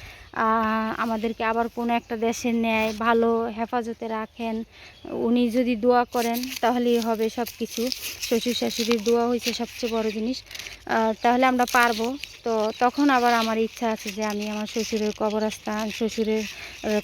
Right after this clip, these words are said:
কবর, আমার শ্বশুরের কিন্তু কবরস্থানও আছে, নির্দিষ্ট কবরস্থান আছে, সেইখানে তাদের সবাইকে দাফন করা হবে, যারা এই বুয়া বাড়ির লোক মারা যাবে, অর্থাৎ তাদের গোষ্ঠী জ্ঞাতি। কবরস্থানটাও একদিন শেয়ার করব। তো আমার শ্বশুর শাশুড়ি সেই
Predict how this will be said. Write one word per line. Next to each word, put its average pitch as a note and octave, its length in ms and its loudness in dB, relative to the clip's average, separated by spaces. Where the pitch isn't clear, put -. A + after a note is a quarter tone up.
কবর, A3+ 420 4
আমার A#3 240 -2
শ্বশুরের B3 460 -2
কিন্তু A#3+ 300 -2
কবরস্থানও A#3 640 2
আছে, G#3+ 240 -4
নির্দিষ্ট G#3+ 460 -4
কবরস্থান G#3+ 540 -4
আছে, G#3 240 -6
সেইখানে G#3+ 540 -2
তাদের A3 240 2
সবাইকে A3+ 720 -2
দাফন G#3+ 360 -8
করা G#3+ 240 -4
হবে, G#3 320 -4
যারা G#3 460 -4
এই A#3 440 0
বুয়া A3+ 220 2
বাড়ির A3+ 240 0
লোক G#3+ 280 0
মারা G#3+ 220 0
যাবে, G#3 220 -6
অর্থাৎ G#3 300 -8
তাদের A3 360 -2
গোষ্ঠী A3 340 0
জ্ঞাতি। A3 400 -2
কবরস্থানটাও A#3+ 680 2
একদিন A3 300 -4
শেয়ার A3 280 -4
করব। A3 360 -4
তো A3+ 80 2
আমার A3 140 2
শ্বশুর B3 300 2
শাশুড়ি B3 420 -2
সেই A3+ 220 0